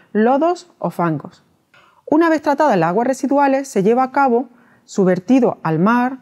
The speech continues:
a un río, al subsuelo, en forma de aguas depuradas, o siempre que se cumplan las condiciones básicas reguladas normativamente, dichas aguas residuales depuradas,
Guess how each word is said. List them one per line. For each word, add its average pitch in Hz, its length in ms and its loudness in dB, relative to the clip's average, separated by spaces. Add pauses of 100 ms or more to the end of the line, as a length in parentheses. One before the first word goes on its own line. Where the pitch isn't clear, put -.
(200)
a 156 80 -4
un 156 120 -4
río, 240 520 2
al 175 160 -6
subsuelo, 208 540 0 (340)
en 208 180 -2
forma 262 340 2
de 202 160 0
aguas 311 440 -2
depuradas, 180 920 0 (640)
o 226 140 0
siempre 285 400 0
que 196 100 -2
se 196 160 -6
cumplan 233 480 0
las 165 100 -6
condiciones 226 560 -2
básicas 254 480 -2
reguladas 185 500 -2
normativamente, 233 960 0 (440)
dichas 247 400 0
aguas 233 260 2
residuales 220 580 0
depuradas, 226 600 0